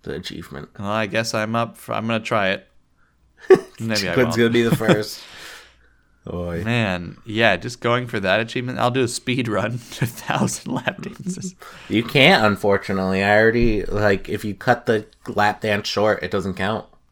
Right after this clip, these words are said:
Speaker 2: No way.
Speaker 1: Yeah.
Speaker 2: Wow, so that's literally, like, what, a thousand, five minutes? Maybe two and a half minutes?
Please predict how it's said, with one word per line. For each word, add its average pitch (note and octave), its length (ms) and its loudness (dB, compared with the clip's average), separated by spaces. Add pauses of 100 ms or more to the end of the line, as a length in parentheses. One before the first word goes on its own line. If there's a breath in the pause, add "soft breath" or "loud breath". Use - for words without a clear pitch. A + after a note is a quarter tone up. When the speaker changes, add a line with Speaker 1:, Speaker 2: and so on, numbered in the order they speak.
(100)
Speaker 2:
No A2+ 420 0
way. F#2+ 500 -2 (280)
Speaker 1:
Yeah. F2+ 400 -6 (800)
Speaker 2:
Wow, A2 260 2
so - 160 -8
that's B2 260 0
literally, B2+ 340 2
like, G#2+ 440 0
what, G#2+ 260 -2
a - 40 -10
thousand, G#2 1080 -2 (840)
five G2+ 480 -2
minutes? A2+ 460 -8
Maybe A2+ 220 -6
two B2 260 -4
and B2 80 -2
a A#2 60 -4
half B2 260 -6
minutes? C3+ 380 -8